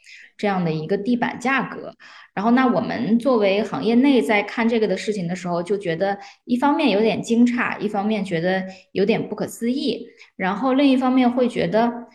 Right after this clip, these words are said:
这个其实是一个，呃，比较出圈的象征吧。尤其是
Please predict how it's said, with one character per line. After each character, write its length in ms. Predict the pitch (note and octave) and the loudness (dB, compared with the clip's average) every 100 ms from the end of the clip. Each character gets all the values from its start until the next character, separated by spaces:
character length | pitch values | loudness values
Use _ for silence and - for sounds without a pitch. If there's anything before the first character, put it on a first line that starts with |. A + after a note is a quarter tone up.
| _ | _
这 160 | D4+ C4+ | -2 2
个 120 | G#3 | 2
其 180 | G#3 A3 | 0 -2
实 160 | A#3+ | 0
是 180 | B3 C#4 | -2 -2
一 160 | A#3 G3+ | -2 0
个， 240 | A3+ A3+ A3+ - _ _ - | 0 0 -2 -12 _ _ -12
呃， 260 | - - - | -10 -8 -4
比 80 | |
较 180 | A#3 G3+ | -2 -2
出 300 | - - D4+ | -4 -10 -8
圈 320 | D4 E4+ E4+ | -4 -4 -2
的 100 | E4 | -2
象 260 | A#3 A#3+ F#3+ | -2 -2 -4
征 220 | F3 E3+ | -4 -4
吧。 160 | E3 - | -4 -4
尤 160 | G3+ | -4
其 160 | A#3 A#3 | -2 -2
是 420 | A#3 C4+ B3 A3+ | -2 0 2 0